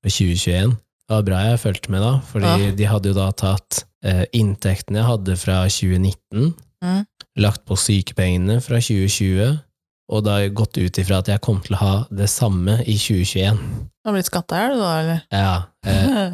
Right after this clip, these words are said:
Speaker 2: <laughs>
Speaker 1: jeg skulle betale hundre og seksten tusen i skatt, eh, fire ganger i året.
Speaker 2: Åh, holy shit.
Speaker 1: Ja, og jeg bare, «Tjue tjueén, det kommer til å være korona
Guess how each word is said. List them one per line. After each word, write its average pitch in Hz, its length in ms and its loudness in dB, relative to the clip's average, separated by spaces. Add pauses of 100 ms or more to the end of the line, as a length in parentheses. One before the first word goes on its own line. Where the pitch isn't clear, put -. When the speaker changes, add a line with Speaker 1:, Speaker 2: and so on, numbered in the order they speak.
(100)
Speaker 2:
<laughs> 247 260 0
Speaker 1:
jeg 107 100 2
skulle 107 200 0 (100)
betale 98 580 0
hundre 98 280 2
og 104 60 0
seksten 95 520 0
tusen 90 440 0
i 98 80 2
skatt, - 540 -2 (540)
eh, 98 220 2
fire 95 360 0
ganger 95 240 2
i 87 60 0
året. 87 580 0 (240)
Speaker 2:
Åh, 196 280 0
holy 175 200 -2
shit. - 360 -6 (120)
Speaker 1:
Ja, 95 180 2
og 101 60 -2
jeg 98 220 2
bare, 95 400 0 (260)
«Tjue 104 240 0
tjueén, 90 440 -2 (400)
det 110 120 0
kommer 101 260 0
til 101 120 0
å - 20 0
være 92 240 0
korona 101 500 0